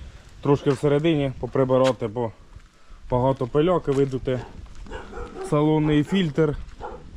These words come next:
І хочу нанести, ось бачите, скільки вже пильоки на порогах. Ну, коротше, треба трошки навести порядок, бо мотався і по полях, приходилося.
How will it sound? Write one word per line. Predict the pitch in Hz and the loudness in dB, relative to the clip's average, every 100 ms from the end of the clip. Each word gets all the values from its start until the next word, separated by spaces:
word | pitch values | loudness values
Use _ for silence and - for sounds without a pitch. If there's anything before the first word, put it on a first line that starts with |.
| - - - - - | -14 -10 -8 -8 -2
І | 139 165 | 2 4
хочу | - 165 165 151 151 - - - - - - - - | 4 2 2 2 2 0 -8 -10 -10 -8 -8 -10 -2
нанести, | 139 143 143 - - 165 147 113 - - - - - - - - - - - - | 2 4 2 0 2 4 4 0 -10 -18 -14 -4 -2 -2 -2 -2 -2 -6 -8 -4
ось | 107 | -4
бачите, | 101 131 - 107 | 0 -2 -2 -8
скільки | 113 113 | -8 -4
вже | 107 113 104 - | -2 -2 -6 -10
пильоки | - 117 107 - | -2 0 0 -2
на | 107 110 | -2 -2
порогах. | 104 123 143 123 110 | 0 2 4 2 -2
Ну, | 107 | -6
коротше, | 117 110 104 | -4 -2 -2
треба | 113 104 | 0 0
трошки | 113 - 110 - - - - - - - - | -2 -2 -6 -6 -10 -12 -16 0 4 4 2
навести | 117 117 117 127 | -2 0 -2 -4
порядок, | 98 120 117 98 98 | -2 0 0 0 -4
бо | 110 | -4
мотався | 110 110 110 107 | -4 -2 -2 -2
і | 107 | -4
по | 110 | -4
полях, | - 131 143 131 - - | 0 2 2 0 -2 -2
приходилося. | 120 117 127 117 110 104 101 110 | -2 -2 -2 0 0 0 -2 -4